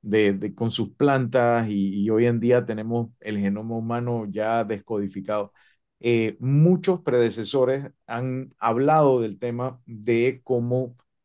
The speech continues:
podemos automatizar la toma de decisiones y demás, y hacer cálculos y todas estas cosas que son útiles en nuestra vida diaria. Obviamente, con tanto que ha sucedido en los últimos meses, se ha visto que la gente tiene una preocupación,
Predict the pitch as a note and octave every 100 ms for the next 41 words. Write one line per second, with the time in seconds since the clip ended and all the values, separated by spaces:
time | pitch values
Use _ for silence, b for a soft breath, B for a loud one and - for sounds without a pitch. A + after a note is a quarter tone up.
0 | _ _ - A2+ A#2 B2+ C3 B2 B2 A2
1 | G2 G2 - A2+ B2 A#2+ A#2 A#2 A#2 A2
2 | G2+ - - - A#2+ A#2+ B2 A#2+ G#2 G2
3 | A2+ B2 _ _ _ _ A#2+ A#2+ A2+ -
4 | A2+ A#2+ G2+ - C3 C3 G2+ B2+ A#2+ A2
5 | G2 C#3 D3 C#3+ C#3+ - A#2+ C#3 G#2 -
6 | A#2 A#2+ G#2+ _ - C3 A#2+ C3+ C3 B2
7 | G#2+ G2 G2 G2+ A2+ A#2 C3 D3+ G#2 F2
8 | - A2+ C3 C#3 C3+ D#3 G#2+ G2 - C3
9 | C3 A#2+ A#2+ B2 A#2+ G2+ A#2+ B2+ G#2 G#2
10 | A#2+ A2+ G2 G2+ G2 B2 _ _ _ _
11 | _ _ _ - C3 A#2 B2 A#2+ - D3
12 | A#2+ A2 G#2+ - A2+ A2+ B2+ B2 B2+ C3+
13 | C#3 C#3+ C#3 B2 G2+ - B2 C#3 D#3